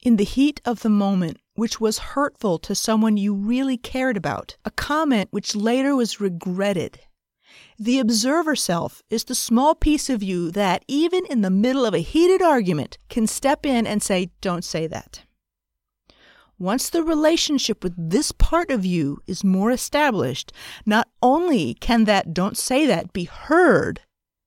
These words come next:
it can be acted upon. The point. The observer self is the piece of me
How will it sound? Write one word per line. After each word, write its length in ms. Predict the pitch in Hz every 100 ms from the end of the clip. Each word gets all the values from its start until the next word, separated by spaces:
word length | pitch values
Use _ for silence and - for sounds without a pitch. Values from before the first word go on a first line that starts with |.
| _
it 200 | - 233 -
can 180 | 302
be 160 | 269 240 _ -
acted 520 | 233 233 - 190 160
upon. 500 | - 180 156 - - - _ _ _ _ _ _ _ _ _ _ _
The 100 | 202
point. 540 | - - 135 - - _ _ _ _ _ _ _ _ _
The 160 | 202 247
observer 460 | 220 208 302 359
self 380 | 294 226 175 -
is 80 | 180
the 120 | 214
piece 300 | - 247 -
of 140 | 247 208
me 320 | 151 151